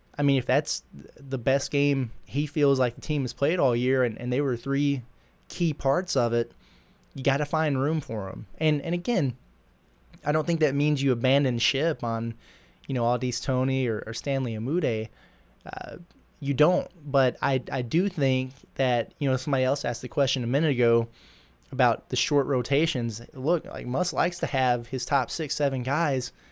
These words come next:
Might be a situation right now where you do play nine or ten for a while until you really see who can establish themselves, and, and maybe you whittle it down from there. But I don't think right now Arkansas has a top seven that is really,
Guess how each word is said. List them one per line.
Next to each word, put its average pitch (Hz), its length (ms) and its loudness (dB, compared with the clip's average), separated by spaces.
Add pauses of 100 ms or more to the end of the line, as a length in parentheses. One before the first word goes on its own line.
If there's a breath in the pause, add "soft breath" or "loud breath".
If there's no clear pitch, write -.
(720 soft breath)
Might 214 260 -2
be 214 100 0
a 190 60 4
situation 175 640 2
right 170 220 0
now 180 280 0
where 147 180 2
you 151 220 -2
do 196 220 0
play 131 280 2
nine 113 280 -2
or 107 60 -4
ten 104 400 -4 (720 soft breath)
for 139 200 2
a 123 60 6
while 107 360 2
until 131 320 -2
you 147 180 -2
really 147 400 2
see 156 220 0
who 151 120 2
can 143 160 -2
establish 139 480 -2
themselves, 127 520 -2
and, 117 180 -8
and 131 120 -4
maybe 135 220 0
you 135 120 0
whittle 135 300 2
it 127 100 -4
down 127 260 0
from 117 240 -6
there. 120 300 0
But 110 260 0 (320 loud breath)
I 143 180 4
don't 147 460 -2
think 156 240 -2
right 135 240 0
now 139 360 -2
Arkansas 131 520 -2
has 139 300 0
a 117 80 -2
top - 340 -4
seven 127 460 0
that 117 100 -2
is 110 180 -4
really, 127 640 2